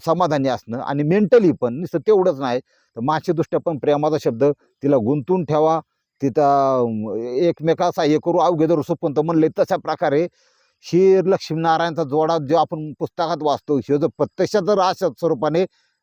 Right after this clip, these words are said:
अं, उतारला तर तुमच्या प्रपंचाला डंख मारायची कोणाची ताकद नाही, कोणाची हिंमत नाही आणि वेगळे विचार मेंदूत यायची सुद्धा विचार नाही आणि अशा प्रकारच्या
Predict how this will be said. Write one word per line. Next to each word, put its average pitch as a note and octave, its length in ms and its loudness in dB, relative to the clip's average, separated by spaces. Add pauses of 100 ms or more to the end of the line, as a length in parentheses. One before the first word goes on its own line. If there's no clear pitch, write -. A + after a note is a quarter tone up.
(120)
अं, A#2 260 0
उतारला D#3+ 640 0 (460)
तर D#3 80 2
तुमच्या C#3+ 380 -4
प्रपंचाला B2 560 -2
डंख C3+ 340 -2
मारायची B2 400 -2
कोणाची G#2 220 -6
ताकद B2 440 -4
नाही, D#3+ 200 -2 (280)
कोणाची B2+ 280 -4
हिंमत C#3 380 0
नाही D#3+ 220 -2 (300)
आणि B2 180 0
वेगळे C#3+ 380 2
विचार B2+ 380 0
मेंदूत D#3+ 360 0
यायची D3+ 320 0
सुद्धा A3+ 200 2
विचार E3+ 380 0
नाही D3+ 160 -6 (360)
आणि D3 180 2
अशा D#3+ 280 -2
प्रकारच्या C#3 440 -4